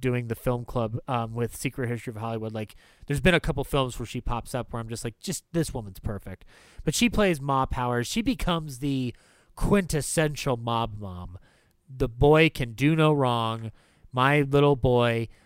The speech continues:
Oh, it's, isn't it funny?" Like, she just excuses everything. She's very much like, if I was gonna bring a Hitchcock alleg-, an-, analogy to this, she's the, uh,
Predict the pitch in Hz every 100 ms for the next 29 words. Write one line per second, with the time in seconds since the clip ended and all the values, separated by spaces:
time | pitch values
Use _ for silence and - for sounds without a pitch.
0 | _ - 139 139 143 160 - 165 151 165
1 | 165 151 139 151 151 - - 131 123 120
2 | 117 _ _ _ 151 135 123 190 185 -
3 | - 170 147 139 - - _ _ _ -
4 | - - - 175 185 147 139 123 131 131
5 | 117 120 - 110 98 98 - - - -
6 | 190 147 127 185 226 214 160 147 160 147
7 | 170 165 180 214 - 170 143 160 143 123
8 | 139 - 143 120 117 110 110 - 143 160
9 | 147 135 120 117 117 - 120 117 - -
10 | 208 240 180 143 160 151 151 135 127 117
11 | - _ _ _ - 143 135 127